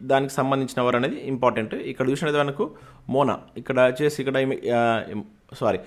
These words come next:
అవని లేఖర గెలిచిన ఈవెంట్లోనే మనకు ఈ మోనా అగర్వాల్ ఉంది కదా, ఈమె కాంస్య పథకం గెలుచు-, గెలవడం జరిగింది అనమాట. అదే ఈవెంట్‌లో ఫస్ట్ ఈమె వస్తే, so ఈమె థర్డ్ ప్లేస్లో రావడం జరిగింది. So అది గుర్తుంచుకోండి. ఒకటే ఈవెంట్‌లో మనకు టెన్,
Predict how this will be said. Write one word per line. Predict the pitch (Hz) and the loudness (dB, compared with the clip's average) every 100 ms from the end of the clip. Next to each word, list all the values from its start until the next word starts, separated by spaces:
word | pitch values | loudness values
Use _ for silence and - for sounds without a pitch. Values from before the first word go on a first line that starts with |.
| - - - | -18 -20 -2
అవని | 123 160 | 2 4
లేఖర | 170 160 160 | 4 2 2
గెలిచిన | 139 143 139 147 135 - | 2 0 2 2 2 0
ఈవెంట్లోనే | 139 135 143 131 139 | 0 2 2 2 2
మనకు | 135 131 123 208 | 2 0 2 2
ఈ | - 127 131 127 | 2 -2 0 2
మోనా | 107 120 143 165 | 0 0 2 4
అగర్వాల్ | 147 143 135 131 | 4 4 4 4
ఉంది | 123 | 4
కదా, | 120 147 214 | 2 0 -4
ఈమె | 135 135 | -2 -2
కాంస్య | 135 135 139 | 4 2 4
పథకం | 131 123 123 | -4 -2 0
గెలుచు-, | 117 - - 101 | 0 -2 -10 0
గెలవడం | 117 117 | 2 2
జరిగింది | 120 104 87 | 2 0 -2
అనమాట. | 87 | -4
అదే | - - 117 151 | -6 -6 0 2
ఈవెంట్‌లో | 143 139 135 165 302 - | 2 0 0 -2 -4 -4
ఫస్ట్ | 214 - | -6 -2
ఈమె | 139 131 | -2 -2
వస్తే, | 123 180 - - - - | -2 -6 -6 -12 -16 -4
so | |
ఈమె | 120 127 | -2 0
థర్డ్ | 117 120 123 | 2 2 2
ప్లేస్లో | 123 120 113 | -2 0 2
రావడం | 110 107 104 | 2 2 0
జరిగింది. | 98 104 170 - - - | 0 -2 -4 -6 -20 -2
So | 127 | 0
అది | 135 | 2
గుర్తుంచుకోండి. | 135 - 107 - 101 | 0 -2 -4 -4 -4
ఒకటే | 104 123 131 | -4 0 0
ఈవెంట్‌లో | 123 120 147 294 - | 2 0 -2 -6 -8
మనకు | 110 110 | -8 -6
టెన్, | 123 123 127 | -2 -2 0